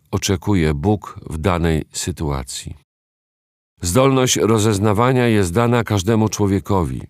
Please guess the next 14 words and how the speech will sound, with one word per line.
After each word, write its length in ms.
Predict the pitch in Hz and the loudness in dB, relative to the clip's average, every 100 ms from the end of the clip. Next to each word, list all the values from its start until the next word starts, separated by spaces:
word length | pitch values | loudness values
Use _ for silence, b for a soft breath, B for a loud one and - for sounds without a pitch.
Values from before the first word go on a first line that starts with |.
| _ _ _ _ _ _ _ | _ _ _ _ _ _ _
także 460 | - 101 85 101 92 - | -2 -2 0 0 0 0
niewierzącemu, 920 | 104 101 104 95 87 - 73 62 - _ _ | 0 2 2 0 0 -2 -4 -6 -12 _ _
ponieważ 500 | - 113 120 117 107 | 0 2 4 2 0
w 180 | 92 101 | -2 0
rozeznawaniu 1000 | 113 98 107 87 101 92 120 120 107 95 | 0 2 0 2 0 2 2 2 0 -2
kierujemy 560 | - 113 110 110 113 110 | 0 0 2 2 2 0
się 220 | 107 101 | 0 0
zdrowym 440 | 85 107 107 107 | 2 2 2 2
rozsądkiem 840 | 92 87 - 107 107 92 113 107 95 - | 2 0 0 2 2 0 0 0 -2 -4
i 200 | - 107 | 0 0
sumieniem, 720 | 98 - 104 110 123 101 80 73 - _ | 2 2 2 4 4 4 2 0 -6 _
które 440 | - 117 113 113 107 - | -4 0 2 2 2 -4
przestrzega 760 | - - 92 - - 110 95 95 | -4 0 0 0 0 0 0 0
zasad 580 | 87 92 - 92 - | 0 -2 -2 -4 -6